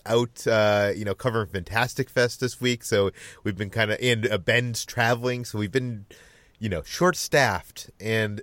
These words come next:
there's been, I, I feel like more news this week than there was in the previous three weeks combined. Like, literally, I was putting together this podcast, and in the last thirty minutes,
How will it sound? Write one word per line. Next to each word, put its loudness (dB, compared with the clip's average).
there's -4
been, -2
I, -6
I -6
feel -2
like -4
more 2
news 0
this -2
week -2
than 0
there 2
was 2
in -8
the 2
previous -4
three -2
weeks -12
combined. -12
Like, -2
literally, 4
I 2
was 2
putting 0
together 0
this -2
podcast, 0
and -2
in 0
the 4
last 2
thirty 4
minutes, -2